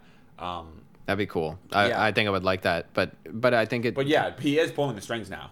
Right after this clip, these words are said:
Speaker 1: I, I definitely agree with you. He's definitely out of it now,
Speaker 2: Yeah,
Speaker 1: I
Speaker 2: that's,
Speaker 1: feel like.
Speaker 2: that's, I feel like they have to
Speaker 1: Explain it,
Speaker 2: explain,
Speaker 1: yeah.
Speaker 2: because that's weird to me that, like, Ezra would just, like, l-, let him, like, escape and start,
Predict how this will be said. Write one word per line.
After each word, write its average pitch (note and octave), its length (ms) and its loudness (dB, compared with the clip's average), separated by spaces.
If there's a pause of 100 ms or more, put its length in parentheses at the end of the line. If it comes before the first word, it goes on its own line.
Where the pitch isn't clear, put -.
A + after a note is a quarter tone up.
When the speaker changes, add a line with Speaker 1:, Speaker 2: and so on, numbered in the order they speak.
Speaker 1:
I, F#2+ 160 0
I G2+ 140 0
definitely G#2 360 -2
agree F2+ 180 -6
with E2 120 -8
you. C#2 80 -14
He's G2+ 160 -10
definitely A2+ 280 -2
out F2+ 180 -6
of - 80 -12
it C#2+ 80 -12
now, D#2+ 340 -10
Speaker 2:
Yeah, G#2+ 160 4
Speaker 1:
I - 40 0
Speaker 2:
that's, A2 220 2
Speaker 1:
feel D#2+ 120 -8
like. C#2+ 80 -6
Speaker 2:
that's, A#2+ 220 2
I A#2+ 100 2
feel B2+ 160 0
like A2+ 80 0
they A2+ 120 2
have A2+ 260 2
to G2 360 0
Speaker 1:
Explain - 340 -4
it, - 40 4
Speaker 2:
explain, A#2+ 300 0
Speaker 1:
yeah. - 60 -4
Speaker 2:
because A#2 220 0
that's A2+ 160 2
weird G#2+ 300 2
to G2 80 -4
me F#2 160 0
that, F2+ 220 0
like, F2 180 0
Ezra F2+ 340 0
would F2+ 120 -2
just, F#2 180 -4
like, F2+ 160 -2
l-, F#2+ 240 -4
let F#2+ 320 0
him, F#2+ 240 -4
like, F2 320 -6 (140)
escape F#2+ 380 -2
and F#2 100 -6
start, F2 280 -2